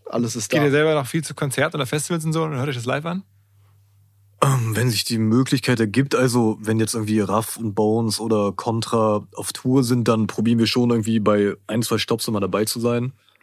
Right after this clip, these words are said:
Speaker 1: Ja.
Speaker 3: Aber jetzt privat auf Konzerte war ich lange nicht mehr, um ehrlich zu sein.
Speaker 1: Mhm.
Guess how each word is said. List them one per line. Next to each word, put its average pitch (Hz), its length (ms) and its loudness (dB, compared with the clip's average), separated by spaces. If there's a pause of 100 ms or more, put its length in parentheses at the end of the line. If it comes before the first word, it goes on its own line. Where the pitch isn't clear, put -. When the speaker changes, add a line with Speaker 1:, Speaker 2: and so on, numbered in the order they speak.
Speaker 1:
Ja. 120 160 -2 (540)
Speaker 3:
Aber 101 420 0 (360)
jetzt - 260 -8
privat 110 460 0
auf 113 120 -2
Konzerte 104 460 -6
war 101 60 -4
ich 90 100 -8
lange 123 200 -2
nicht 101 160 -8
mehr, - 120 -6
um - 100 -8
ehrlich - 200 -10
zu - 160 -12
sein. - 160 -10
Speaker 1:
Mhm. 123 340 -4